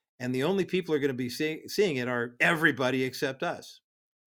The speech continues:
Think of, like, a little cross tattoo on your forehead, or on your face or somewhere where it's, i-, it's impossible to ignore. Will that lead to the end of life for some people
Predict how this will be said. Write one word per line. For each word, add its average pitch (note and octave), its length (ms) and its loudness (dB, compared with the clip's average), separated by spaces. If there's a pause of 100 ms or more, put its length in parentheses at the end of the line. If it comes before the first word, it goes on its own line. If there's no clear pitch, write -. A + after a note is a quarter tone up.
(140)
Think D#3 180 -4
of, B2 140 -2
like, B2+ 160 -4
a A#2 60 -6
little B2+ 220 -6
cross B2+ 340 -6
tattoo B2+ 400 -8
on A#2+ 120 -6
your G2 120 -8
forehead, G#2 440 -8 (520)
or G#2 80 -6
on G#2 120 -8
your F#2+ 80 -10
face A#2 400 -6
or - 60 -12
somewhere B2 400 -6
where G2 240 -6
it's, G2 200 -12 (540)
i-, A#2 40 -6
it's A#2 300 -6 (100)
impossible A#2+ 720 -6
to A2+ 200 -10
ignore. F#2+ 420 -10 (1400)
Will C#3 180 2
that A#2+ 260 0
lead C3 500 -6
to A2 320 -8
the G#2+ 160 -8
end C3 160 -4
of B2+ 120 0
life C3+ 260 -2
for - 160 -10
some C#3 220 -4
people C#3+ 480 -4